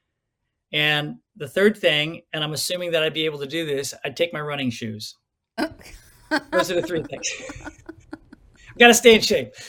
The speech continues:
Speaker 2: There you go. And you're gonna have to email me the name of that book and author. If you've read it for
Speaker 1: Absolutely.
Speaker 2: decades, then I probably want to read it.
Speaker 1: I, yes, I'd be happy to do that. I will do that.
Speaker 2: Awesome. All right. So what is one thing you do each morning to set your day up for success?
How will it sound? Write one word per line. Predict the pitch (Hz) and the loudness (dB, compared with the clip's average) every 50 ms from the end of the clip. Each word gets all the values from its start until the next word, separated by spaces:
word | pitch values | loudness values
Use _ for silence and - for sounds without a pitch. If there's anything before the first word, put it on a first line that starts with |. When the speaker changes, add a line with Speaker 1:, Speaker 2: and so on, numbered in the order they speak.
| - - | -12 -6
Speaker 2:
There | 208 208 214 | -2 0 0
you | 226 226 220 226 226 | 0 2 2 0 0
go. | 196 180 214 185 165 156 156 - | 0 0 0 2 2 2 0 0
And | - 208 214 | -2 -4 -4
you're | 240 254 | -2 -2
gonna | 311 302 302 277 | -2 -4 -4 -2
have | 240 220 196 | -4 -4 -4
to | 196 - - | -6 -8 -8
email | 208 214 220 220 202 196 | -8 -8 -6 -6 -6 -6
me | 185 175 | -8 -10
the | 160 175 | -10 -10
name | 180 175 170 165 | -10 -10 -8 -6
of | 160 | -6
that | 165 151 - 151 | -6 -6 -6 -6
book | 160 170 165 156 - | -6 -6 -6 -6 -6
and | 160 151 156 | -10 -10 -8
author. | 156 156 151 - 139 131 113 147 - _ _ _ _ _ _ _ _ _ _ _ _ _ _ _ | -8 -8 -8 -8 -10 -10 -10 -12 -16 _ _ _ _ _ _ _ _ _ _ _ _ _ _ _
If | 175 170 185 | -14 -10 -8
you've | 202 214 196 | -8 -6 -2
read | 220 208 202 | -2 -2 0
it | 208 190 - | -2 -4 -2
for | - 185 | 0 0
Speaker 1:
Absolutely. | 190 185 180 165 165 180 | 0 0 0 -2 -2 0
Speaker 2:
decades, | 165 151 143 143 - - | -2 -2 -2 -4 -6 -10
then | 151 147 147 147 - - | -10 -10 -10 -12 -10 -6
I | 156 156 160 | -4 -4 -4
probably | 156 160 170 160 156 151 143 151 147 147 | -4 -4 -6 -6 -6 -6 -6 -8 -10 -10
want | 143 147 143 - | -12 -14 -14 -14
to | - 139 | -18 -18
read | 135 139 127 127 - | -16 -16 -16 -14 -14
it. | - - - - - _ _ _ _ _ _ _ _ _ _ - _ - _ - | -16 -16 -18 -20 -20 _ _ _ _ _ _ _ _ _ _ -20 _ -20 _ -8
Speaker 1:
I, | 160 156 156 156 151 | -6 -4 -4 -6 -6
yes, | 147 151 147 127 110 - - - 139 | -8 -8 -8 -8 -8 -10 -14 -14 -12
I'd | 160 156 147 | -12 -12 -10
be | 151 147 | -8 -6
happy | 151 160 165 165 175 | -4 -4 -4 -4 -6
to | 160 156 | -8 -8
do | 151 143 131 | -8 -8 -6
that. | 135 135 | -6 -6
I | 143 | -6
will | 143 147 | -8 -8
do | 143 143 123 | -10 -10 -10
that. | 120 113 113 - _ _ _ _ _ _ | -8 -10 -10 -12 _ _ _ _ _ _
Speaker 2:
Awesome. | 160 175 165 156 - - 147 139 135 - 156 160 - _ _ - - - - - - - - | -4 -4 -4 -4 -6 -10 -12 -12 -12 -14 -16 -20 -20 _ _ -20 -20 -20 -20 -20 -20 -8 -4
All | 196 214 | -2 -2
right. | 208 196 175 - - | 0 -2 -2 -6 -6
So | - 214 | -10 -10
what | 208 202 220 226 269 | -8 -6 -6 -6 -6
is | 320 285 277 | -6 -10 -12
one | 233 214 240 240 240 233 | -12 -12 -10 -10 -12 -12
thing | - 233 226 220 214 208 | -12 -12 -10 -10 -8 -8
you | 196 180 185 185 170 | -10 -10 -10 -12 -12
do | 160 156 170 180 180 180 175 175 - | -12 -10 -8 -6 -6 -6 -6 -8 -8
each | 175 165 156 - - - | -10 -14 -14 -14 -14 -12
morning | 170 151 156 151 151 147 147 143 | -10 -8 -8 -8 -6 -8 -8 -10
to | 151 | -12
set | - - 151 147 - | -10 -10 -10 -10 -10
your | 170 160 | -14 -10
day | 147 143 143 139 | -8 -8 -6 -6
up | 139 - - - | -8 -10 -10 -14
for | 139 135 | -16 -14
success? | - - 139 - - 135 117 - 127 - - - - | -14 -16 -16 -12 -10 -10 -10 -10 -14 -16 -18 -20 -20